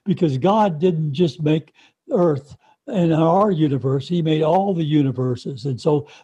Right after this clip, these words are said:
there are, uh, there are other forms of life in other parts of the universes. And, and, uh, through, through thought, which is instantaneous thought, they could go ahead, if they want to,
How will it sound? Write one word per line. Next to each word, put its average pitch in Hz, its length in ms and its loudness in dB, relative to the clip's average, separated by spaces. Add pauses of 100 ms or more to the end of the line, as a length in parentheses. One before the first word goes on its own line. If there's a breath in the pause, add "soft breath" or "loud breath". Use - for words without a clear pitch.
there 160 180 2
are, 151 420 -2
uh, 151 160 0
there 147 140 0
are 147 40 0
other 185 240 2
forms 180 460 0
of 147 140 -2
life 156 320 2 (340 soft breath)
in 170 160 0
other 165 440 2 (360)
parts - 400 -2
of 151 120 -2
the 156 80 -2
universes. 147 760 0
And, 139 260 -2 (340 soft breath)
and, 156 440 0
uh, 147 120 -2 (440)
through, 190 240 0
through 202 260 0
thought, 180 420 0
which 139 240 -4
is 127 180 -10
instantaneous 190 960 0
thought, 160 400 0 (280 soft breath)
they 185 200 0
could 175 200 -2
go 175 220 2
ahead, 170 360 2
if 143 120 -2
they 151 140 2
want 196 320 0
to, 139 320 -2